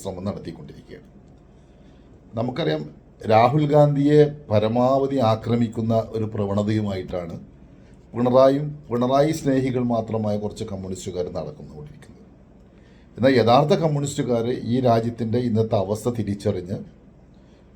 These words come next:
ഇന്ത്യ രാജ്യത്ത് കോൺഗ്രസ് നേതൃത്വം കൊടുക്കുന്ന ഇന്ത്യ മുന്നണി അധികാരത്തിൽ വരേണ്ട പ്രസക്തിയെക്കുറിച്ചും അങ്ങനെ ഒരു ഗവൺമെന്റ് അധികാരത്തിൽ വന്നല്ലാതെ ഈ രാജ്യത്തെ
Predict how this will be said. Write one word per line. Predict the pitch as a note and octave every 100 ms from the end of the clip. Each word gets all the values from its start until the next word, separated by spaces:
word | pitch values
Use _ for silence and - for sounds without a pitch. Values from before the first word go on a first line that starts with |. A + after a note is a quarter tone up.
| A2+
ഇന്ത്യ | B2 D#3+ E3
രാജ്യത്ത് | D#3 D3 - C3 D#3 -
കോൺഗ്രസ് | B2 B2 B2 D3 C#3
നേതൃത്വം | A#2+ B2 A2+
കൊടുക്കുന്ന | A2 G#2 G#2+ A#2 - -
ഇന്ത്യ | G#2+ A2+ C3+ C3
മുന്നണി | B2 A2+ A#2 G2+
അധികാരത്തിൽ | G#2 G#2+ A#2 A2+ A#2 A2+
വരേണ്ട | G#2+ G#2 G2+ G#2
പ്രസക്തിയെക്കുറിച്ചും | F#2 - - A#2+ A2+ G2+ G2 F#2+ G#2 - - - - - _ - - - - -
അങ്ങനെ | B2+ D3+ F3
ഒരു | E3
ഗവൺമെന്റ് | D3 C#3 C#3+ C#3+
അധികാരത്തിൽ | B2 A#2+ C3 C3+ B2+ A#2+
വന്നല്ലാതെ | A#2 G#2 G#2 A2 A#2+ G#2+
ഈ | A#2 G#2+
രാജ്യത്തെ | G#2+ G#2+ -